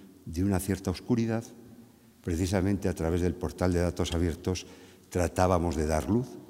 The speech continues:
tratábamos de ser transparente, eh, desde la Junta de Castilla y León en el conjunto de acciones que estábamos acometiendo en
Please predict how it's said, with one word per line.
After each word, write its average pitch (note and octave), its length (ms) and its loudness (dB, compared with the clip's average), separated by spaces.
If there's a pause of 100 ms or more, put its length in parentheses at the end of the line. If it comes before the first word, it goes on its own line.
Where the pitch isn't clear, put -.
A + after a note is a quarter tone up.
(240)
tratábamos F2 640 0
de E2+ 80 -2
ser E2+ 180 -4
transparente, F2 760 -2 (380)
eh, E2+ 120 0
desde D#2+ 260 -2
la E2 100 0
Junta F2+ 280 -2
de E2+ 100 2
Castilla F2 360 -2
y E2 40 2
León E2+ 260 0 (260)
en F#2 160 2
el F2 120 0
conjunto F2 460 2
de F#2 80 6
acciones F#2 380 2
que - 100 -4
estábamos D#2+ 480 2
acometiendo D#2+ 760 -4 (380)
en D#2+ 340 0